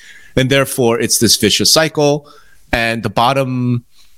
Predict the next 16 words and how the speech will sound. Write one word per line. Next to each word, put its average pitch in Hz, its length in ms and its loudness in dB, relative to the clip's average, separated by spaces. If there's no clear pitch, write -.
bottom 135 640 2
seventy 139 380 0
percent, 143 380 2
eighty 120 180 2
percent 143 440 2
of 117 160 -2
the 123 140 2
agent 147 280 2
ranks 156 280 0
are 123 80 0
getting 127 280 0
completely 127 680 4
decimated 87 640 -2
as 95 180 -2
a 92 40 -2
result. - 420 -2